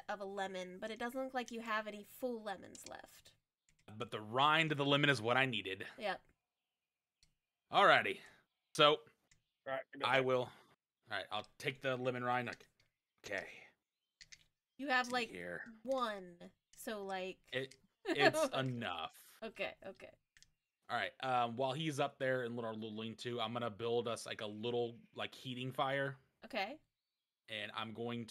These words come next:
Speaker 2: to, I'm gonna take some water, boil it, make sure it's clean first.
Speaker 1: Uh-huh.
Speaker 2: Then I'm going to rip up the lemon rind and put
Speaker 1: Okay.
Speaker 2: it in the pot, and I'm gonna boil it to get the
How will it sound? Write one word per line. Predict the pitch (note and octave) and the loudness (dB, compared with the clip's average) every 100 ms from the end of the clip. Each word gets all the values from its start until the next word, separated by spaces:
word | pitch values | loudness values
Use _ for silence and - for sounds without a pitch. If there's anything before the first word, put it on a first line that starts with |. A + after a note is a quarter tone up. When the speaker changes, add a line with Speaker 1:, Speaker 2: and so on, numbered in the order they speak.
| - | -8
Speaker 2:
to, | A#2 A2 A2 G#2 - _ _ _ _ _ _ _ _ _ _ _ _ _ _ _ _ _ _ | -6 -6 -6 -8 -12 _ _ _ _ _ _ _ _ _ _ _ _ _ _ _ _ _ _
I'm | A#2+ | -10
gonna | A#2+ A#2+ | -8 -6
take | D3+ C#3+ C#3 - - | -2 -2 -4 -12 -20
some | - C3 C3+ | -10 -6 0
water, | E3+ F#3 F#3 _ _ _ A2 | 2 0 -2 _ _ _ -16
boil | G#2+ C#3 C3+ C#3+ | -2 2 4 2
it, | |
make | B2+ A#2 | 0 -4
sure | C#3+ | -4
it's | C#3+ | -4
clean | C#3 A2+ | -6 -6
first. | G#2 G#2 - - - _ _ _ _ _ _ _ _ _ | -6 -6 -8 -14 -20 _ _ _ _ _ _ _ _ _
Speaker 1:
Uh-huh. | A3 A3+ G#3 B3+ G#2+ | -10 -10 -12 -16 -6
Speaker 2:
Then | A#2+ C#3 C#3+ | 2 2 2
I'm | C3 B2+ | 0 -2
going | B2 C3 B2+ | 0 -2 -4
to | C3 G#2 | -6 -6
rip | A#2+ | -4
up | C3+ - | -6 -6
the | B2 A2+ A2 | -6 -6 -6
lemon | A#2 B2+ | -4 -4
rind | C3+ C#3 D#3 G#3 - - _ _ - | -4 -4 -4 -6 -10 -20 _ _ -8
and | A2 G2+ | -6 -6
put | A3 | -4
Speaker 1:
Okay. | C3+ | -2
Speaker 2:
it | C3+ | -4
in | |
the | B2+ | -6
pot, | A#2+ A2 A2 - | -4 -4 -4 -4
and | G#2+ | -6
I'm | G#2 | -6
gonna | G#2+ G#2 G2 F#2+ | -6 -8 -8 -2
boil | D3 F#3+ B2 G#2 | 4 4 4 0
it | G#2+ _ _ _ _ _ _ _ _ _ - | -6 _ _ _ _ _ _ _ _ _ -10
to | C#3 A2+ | -8 -4
get | B2+ B2 A#2 | -2 -2 -4
the | A#2 A2+ G#2+ | -8 -6 -8